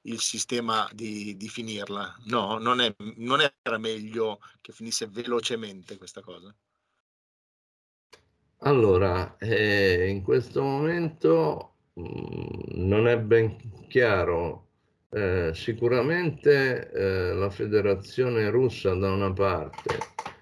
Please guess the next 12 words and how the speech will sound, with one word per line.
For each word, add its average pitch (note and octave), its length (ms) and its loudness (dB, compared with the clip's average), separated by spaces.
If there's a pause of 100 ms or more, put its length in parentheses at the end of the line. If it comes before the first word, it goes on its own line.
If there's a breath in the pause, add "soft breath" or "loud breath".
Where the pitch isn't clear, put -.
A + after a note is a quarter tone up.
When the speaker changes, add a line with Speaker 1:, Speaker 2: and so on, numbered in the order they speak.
(160 loud breath)
Speaker 2:
e A2 300 4
gli G2 200 -4
Stati A2+ 380 0
Uniti G#2+ 920 -2
e, A2+ 480 4 (680)
eh, D#2 160 -8
l'Ucraina G#2+ 640 0
dall'altra G#2 1080 -2
hanno G#2+ 580 0
una G#2 240 -2
posizione B2 840 -4
intransigente D#2 1300 -4